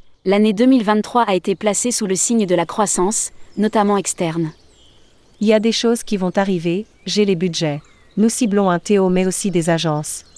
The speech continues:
Speaker 2: Il nous manque encore trente-cinq à quarante agences pour avoir un maillage complet sur le territoire aussi bien pour Havas Voyage que pour Selectour ailleurs.
Speaker 1: Nous déclarait-il dernièrement. Cette fois-ci l'acquisition est moins clinquante que Bleu Voyage,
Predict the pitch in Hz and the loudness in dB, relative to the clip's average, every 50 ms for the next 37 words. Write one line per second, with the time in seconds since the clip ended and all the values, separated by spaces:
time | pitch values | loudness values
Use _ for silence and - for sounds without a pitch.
0 | - _ _ - 220 214 214 226 240 240 254 240 226 196 - - - 175 - - | -20 _ _ 0 2 4 4 6 4 4 2 2 2 0 2 2 0 0 0 -2
1 | 208 196 - - 208 202 - 175 165 - 190 185 202 190 - 180 165 151 175 170 | -2 -2 0 0 -2 0 0 -2 -2 0 0 0 0 0 0 0 0 2 0 0
2 | 175 - - - 165 170 165 170 175 165 165 160 165 165 175 170 175 165 165 - | -2 -2 -4 -2 0 0 2 2 2 0 2 0 0 0 0 0 0 0 0 -2
3 | - - 226 226 - - 247 233 - 214 180 170 156 - 180 175 180 - - - | -4 -2 -2 -2 0 2 0 0 0 0 0 0 0 0 0 -2 -2 -2 0 0
4 | 170 160 165 165 - - 190 170 160 175 170 175 - - 190 175 170 156 170 160 | 0 2 0 0 -2 -2 -4 -2 0 0 0 0 0 -2 0 0 2 2 2 0
5 | 160 - 175 170 165 170 160 156 165 - - - 190 - - 180 - - 190 165 | 0 0 0 0 2 2 0 0 0 -2 -2 -4 -4 -4 -4 -6 -4 -2 0 0
6 | 160 - - 185 165 160 156 156 160 147 143 139 143 - - - _ - _ _ | -2 -2 -2 -2 0 0 0 0 0 0 -2 -2 -4 -8 -12 -20 _ -20 _ _
7 | - - 196 208 185 226 254 - 240 233 220 214 220 - - 220 190 180 190 175 | -4 0 2 2 2 2 0 0 2 0 0 0 -2 -2 -2 -4 -2 0 0 2
8 | 170 175 175 165 165 165 160 147 - - - _ _ - _ _ _ _ _ _ | 2 2 2 2 2 0 -2 -2 -4 -10 -20 _ _ -20 _ _ _ _ _ _
9 | - _ - _ _ - - - 220 208 - - 254 254 233 - 269 277 254 220 | -20 _ -20 _ _ -8 -4 -2 -2 -2 -2 0 0 0 0 2 0 0 0 0
10 | - - 214 185 202 190 - - 233 233 214 185 175 180 196 196 - 214 208 196 | -2 -4 -6 -4 -4 -4 -4 -4 -4 -2 -2 0 0 2 0 0 0 -2 -2 -2
11 | - 226 226 214 - 214 185 180 202 214 185 185 175 170 180 180 214 226 233 | -2 -2 -2 -2 -2 -2 0 2 2 2 2 0 -2 -2 -2 -2 -2 -4 -6